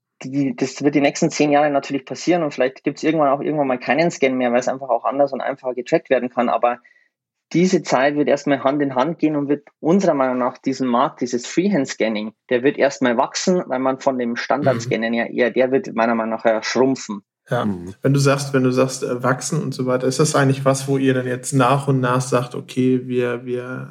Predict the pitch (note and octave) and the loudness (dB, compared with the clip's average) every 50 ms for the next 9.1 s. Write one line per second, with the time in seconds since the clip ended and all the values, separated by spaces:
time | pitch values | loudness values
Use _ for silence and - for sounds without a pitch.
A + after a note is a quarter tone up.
0 | C3+ C3 C#3 C#3 - - - - - C#3 C3+ C3 C3+ C3+ C3+ C3+ B2+ C3 C#3 C3+ | -16 -16 -16 -16 -16 -18 -16 -10 -6 -4 0 0 0 0 2 2 2 2 2 2
1 | - - C#3+ C#3 C#3 C#3 C3+ C3 C3+ - - C3 C3 C3 C3+ D#3 D#3 - - C3+ | 0 -2 -2 -2 0 0 0 0 0 -2 0 2 4 4 2 2 -2 -6 -6 -8
2 | C3 - - C#3 - - C#3+ C3 C3 B2 B2+ C3 C3 C3 C3 C3 B2+ C3 C3 B2+ | -6 -6 -6 -6 -6 -6 -8 -6 -2 2 2 2 2 0 -4 -4 0 2 2 2
3 | C3 C3 C3 C3 - _ _ _ _ _ _ _ - - D#3 D#3+ D#3 D3+ - D3 | 2 0 -2 -4 -6 _ _ _ _ _ _ _ -2 0 0 0 0 -2 0 0
4 | C#3 C#3 C#3 - C3+ - - B2 B2 A#2+ B2 C#3 C#3 - D#3 D3 C#3 - - - | 0 0 0 -2 -2 0 0 0 2 2 2 2 2 0 -2 -2 -2 -6 -12 -20
5 | _ _ _ _ _ _ - C#3 C3 C3 B2+ B2 B2+ B2+ B2 - C3+ C3 B2+ C3 | _ _ _ _ _ _ -2 0 0 0 0 0 0 -2 0 0 0 2 2 0
6 | C#3 - - - C#3 B2+ C3 - - - - C3 B2 B2+ - - B2+ A#2+ A#2 A#2+ | -2 -2 -2 0 0 -2 -2 -2 -4 -2 0 0 0 -2 -4 -8 -8 -8 -8 -6
7 | B2+ A#2 A2+ - - D3 C#3 C#3+ C#3 C3 C3 C#3 C#3 C3+ - C3 B2+ C3 A#2 A#2+ | -6 -6 -6 -4 -4 -2 0 2 0 0 0 -2 -4 -2 -2 -4 -2 -2 0 2
8 | A#2+ B2 A#2+ B2+ A2+ A#2+ B2 A#2+ - - B2 A#2 A#2+ A#2+ - - B2+ A#2+ A#2+ A#2+ | 2 2 4 2 0 0 -2 -2 0 0 0 0 0 -2 -2 0 2 2 2 2
9 | - | -2